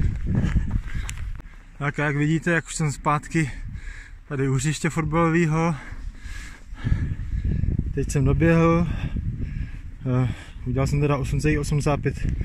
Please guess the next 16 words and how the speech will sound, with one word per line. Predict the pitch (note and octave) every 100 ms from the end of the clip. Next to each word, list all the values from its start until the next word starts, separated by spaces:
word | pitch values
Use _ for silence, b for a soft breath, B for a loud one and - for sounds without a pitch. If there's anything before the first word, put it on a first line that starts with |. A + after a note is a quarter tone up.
| B B B B B -
kilometrů, | D#3 E3 D#3+ D#3
čtyřicet | C3+ D3+ C#3+ D3
tři, | -
čtyřicet | - D3 C#3 C3+
sedm. | D#3 D3+ D#3 D#3 C#3 - B B B B - -
Tempo | D3 C#3+ D3+
pěkný, | - D3+ - D#3 D#3 D#3 - -
pod | C#3+
pět | - D#3 - - - B B B B
minut | D3+ D#3
na | D3+ D3+
kilometr | E3 E3 D#3+ F3 D#3+
jsem | E3 D#3+
držel. | D3+ D#3+ D#3+ D#3+ B B B B B B B B B B - - - -
Sníh | - - F3 F#3 - - B B B B B B B B -
je, | D3 D3